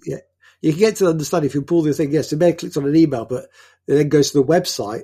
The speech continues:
separate system, where we can actually track their orders. And then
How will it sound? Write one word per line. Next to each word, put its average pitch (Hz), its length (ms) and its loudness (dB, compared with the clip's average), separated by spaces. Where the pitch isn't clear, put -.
separate - 360 -6
system, 139 520 -4
where 139 160 2
we 135 60 -2
can 151 100 -2
actually 147 280 -6
track - 300 -6
their 139 360 0
orders. 147 560 -2
And 143 100 -8
then 160 240 0